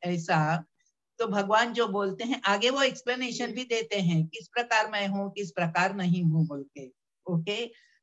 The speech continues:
"न च मत्स्थानि भूतानि पश्य मे योगमैश्वरम्, भूतभृन्न च भरतस्थो ममात्मा भूतभावनः।" So, "तथापि मेरे द्वारा उत्पन्न सारी वस्तुएं मुझ में स्थित नहीं रहती।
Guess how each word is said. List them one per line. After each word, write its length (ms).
"न 100
च 120
मत्स्थानि 760
भूतानि 880
पश्य 360
मे 180
योगमैश्वरम्, 1300
भूतभृन्न 840
च 80
भरतस्थो 920
ममात्मा 760
भूतभावनः।" 1300
So, 400
"तथापि 480
मेरे 400
द्वारा 400
उत्पन्न 540
सारी 500
वस्तुएं 600
मुझ 300
में 220
स्थित 400
नहीं 260
रहती। 540